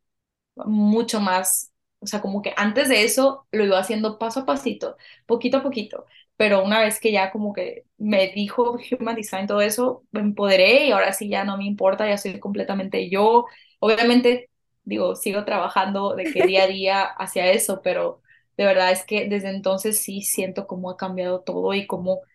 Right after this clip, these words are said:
Speaker 1: simplemente por ser yo, este, las cosas llegan a mi vida o simplemente por ser la energía que soy, atraigo a las personas que tienen que llegar, etcétera. De verdad ha sido muy, muy mágico y,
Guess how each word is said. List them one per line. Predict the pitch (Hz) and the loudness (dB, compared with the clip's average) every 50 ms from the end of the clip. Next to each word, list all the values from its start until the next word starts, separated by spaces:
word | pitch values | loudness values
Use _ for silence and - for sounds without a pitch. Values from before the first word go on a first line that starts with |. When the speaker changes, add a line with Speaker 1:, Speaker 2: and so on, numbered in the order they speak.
| _ _ | _ _
Speaker 1:
simplemente | - - 214 202 220 214 208 208 208 214 208 | -8 -6 -4 -2 0 0 2 2 0 0 -2
por | - 202 196 190 | -2 -4 -4 -4
ser | - - 196 185 196 185 - | -2 -2 -2 -2 -2 -4 -4
yo, | 196 190 190 202 247 269 269 - _ _ _ _ _ _ _ | 0 2 4 4 4 2 0 -4 _ _ _ _ _ _ _
este, | 202 202 - - - 185 180 170 170 - - - - - | -8 -8 -8 -8 -6 -6 -6 -4 -6 -8 -10 -12 -8 -8
las | 196 196 185 - | -6 -6 -6 -8
cosas | - 196 185 - 196 196 202 196 - - - _ _ _ _ _ _ _ | -10 -10 -8 -4 -2 -2 -2 -2 -4 -6 -10 _ _ _ _ _ _ _
llegan | - 202 214 196 190 196 196 | -2 0 2 2 2 0 -2
a | 190 | -4
mi | 190 190 190 | -6 -6 -4
vida | 196 208 214 220 202 196 190 190 190 190 190 | -2 -2 0 2 2 4 4 6 6 6 4
o | 185 185 180 175 | 2 2 0 -4
simplemente | - 202 185 - 190 196 190 190 190 185 | -6 -8 -8 -8 -8 -8 -6 -8 -8 -6
por | - 190 185 - | -6 -6 -6 -6
ser | - 185 180 180 175 - _ _ _ _ _ _ | -6 -6 -8 -8 -10 -16 _ _ _ _ _ _
la | - - - - 202 196 185 | -12 -6 -2 0 0 2 2
energía | 190 185 185 - 196 185 190 | 0 -2 -2 0 0 0 0
que | - 202 | -2 -6
soy, | - - 202 202 208 202 - - | -4 -2 0 0 0 0 0 -2
atraigo | 202 202 - 190 190 185 180 185 | -2 -2 0 0 0 0 0 -2
a | |
las | 185 190 185 - | -4 -4 -6 -8
personas | - 180 - - - 196 196 190 190 190 190 - | -10 -10 -8 -4 -2 -2 -2 -2 -4 -6 -6 -8
que | - 180 | -8 -8
tienen | - 180 185 180 180 | -8 -10 -10 -10 -10
que | 185 185 | -8 -6
llegar, | 185 185 185 196 214 220 220 220 214 214 214 214 214 - _ _ _ _ _ _ _ _ _ _ _ _ _ _ _ _ _ _ _ _ _ _ _ _ _ _ _ _ _ _ | -4 -4 -2 0 2 2 2 2 2 2 2 0 -2 -4 _ _ _ _ _ _ _ _ _ _ _ _ _ _ _ _ _ _ _ _ _ _ _ _ _ _ _ _ _ _
etcétera. | 262 262 262 - 208 202 - 190 - - - - | 0 0 0 -2 -4 -4 -6 -10 -10 -12 -8 -6
De | 208 202 | -4 -2
verdad | 202 202 208 208 214 233 | 0 2 2 2 2 2
ha | 240 | 2
sido | 233 - 220 214 214 214 | 0 -2 -4 -4 -4 -4
muy, | 220 220 226 226 220 | -6 -6 -6 -6 -6
muy | 220 220 220 | -4 -4 -2
mágico | 214 220 220 220 - 247 240 - - 233 233 233 233 - | -2 -2 -2 -2 -2 -4 -4 0 2 2 4 4 2 -2
y, | - 220 208 202 196 190 185 185 180 185 | -4 -6 -6 -6 -6 -8 -12 -14 -14 -14